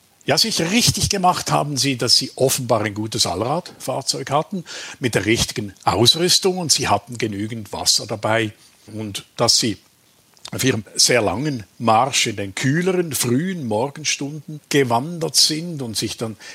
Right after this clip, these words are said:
in der Hitze des Tages ausgeruht hatten, hat ihnen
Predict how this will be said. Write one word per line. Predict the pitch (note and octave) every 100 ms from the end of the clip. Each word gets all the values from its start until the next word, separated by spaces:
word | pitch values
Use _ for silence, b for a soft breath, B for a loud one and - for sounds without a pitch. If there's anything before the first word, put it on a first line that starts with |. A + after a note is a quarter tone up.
| B
in | G#2+
der | F#2+
Hitze | B2 - A#2
des | A2+
Tages | - G#2 G#2 A2 - -
ausgeruht | A2+ B2+ - C#3 B2 C3+ B2+ -
hatten, | - B2 B2 - C3
hat | - C3+ D3
ihnen | B2+ A2+